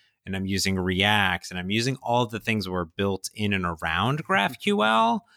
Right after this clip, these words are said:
then, like, I'm a happy developer. But if I'm not using those bits and pieces, then I'm not necessarily a super happy developer.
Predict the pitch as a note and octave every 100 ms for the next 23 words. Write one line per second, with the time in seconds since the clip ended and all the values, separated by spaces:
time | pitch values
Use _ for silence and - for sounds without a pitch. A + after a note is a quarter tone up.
0 | _ _ B2 B2+ A#2+ B2 B2 A#2+ A#2 A2+
1 | A2 G#2+ A2 G#2 F#2 G2+ F#2+ F#2 F2+ -
2 | D2+ C#2 - A2 A2+ A#2+ A2 G#2+ A2+ B2
3 | A#2+ A2 G2+ G#2+ G2 F2+ - G2+ G2 F#2
4 | E2 - G#2 B2 E3+ F3+ F#3 E3+ - -
5 | - _ - G2 F#2 F#2 G2 F#2 F#2+ E2+
6 | E2+ E2 - E2 D#2+ E2 D#2+ - D2+ B1
7 | D#2+ B1 D2 - A#1+ G#1+ B1 A1+ B1